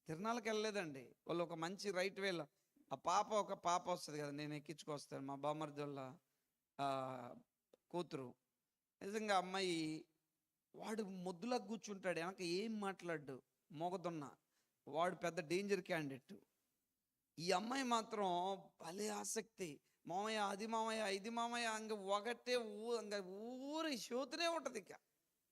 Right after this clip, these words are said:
నాకు పెద్ద ఇంట్రెస్ట్ లేకపోయినా, ఆ అమ్మాయిని డిస్కరేజ్ చేయకూడదని,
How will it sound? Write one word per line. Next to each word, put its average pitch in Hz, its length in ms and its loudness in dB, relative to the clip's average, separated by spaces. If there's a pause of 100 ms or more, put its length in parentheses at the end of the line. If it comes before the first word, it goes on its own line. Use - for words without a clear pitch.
(1500)
నాకు 165 680 -4
పెద్ద - 340 -12
ఇంట్రెస్ట్ 165 480 -8
లేకపోయినా, 175 480 -6
ఆ - 220 -14
అమ్మాయిని 214 460 -4
డిస్కరేజ్ 233 600 -2
చేయకూడదని, 175 760 0